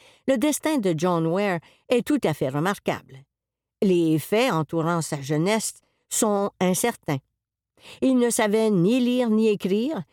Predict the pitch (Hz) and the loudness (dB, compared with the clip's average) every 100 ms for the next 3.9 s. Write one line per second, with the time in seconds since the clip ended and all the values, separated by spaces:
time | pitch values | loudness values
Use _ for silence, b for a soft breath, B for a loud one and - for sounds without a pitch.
0 | _ _ - 254 254 240 226 214 202 254 | _ _ 0 2 4 2 2 2 2 -2
1 | - 190 151 143 269 202 190 175 240 - | 0 -2 0 0 0 2 2 2 -2 -2
2 | 170 143 202 254 202 214 180 156 143 147 | -4 0 0 0 0 -2 0 0 0 -2
3 | 240 233 175 147 - 214 196 131 | 0 0 0 -4 -4 -2 -2 -4